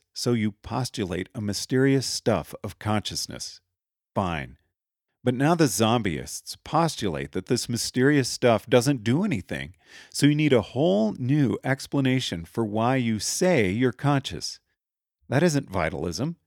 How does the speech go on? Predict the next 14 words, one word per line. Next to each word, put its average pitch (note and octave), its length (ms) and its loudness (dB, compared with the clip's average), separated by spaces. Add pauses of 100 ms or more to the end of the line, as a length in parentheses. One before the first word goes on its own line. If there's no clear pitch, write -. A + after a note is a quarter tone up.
(400)
There's D#3 180 0
something F3+ 340 2
so E3 220 4
bizarre A#2 520 4
that G#2 160 -2
vitalists A2 800 0
would G#2 200 -4
spit - 260 0
out A#2+ 280 0
their A#2+ 160 -2
coffee. G2+ 580 -4 (480)
When G#2+ 260 2
fires A#2+ 480 2
burn, G#2 520 0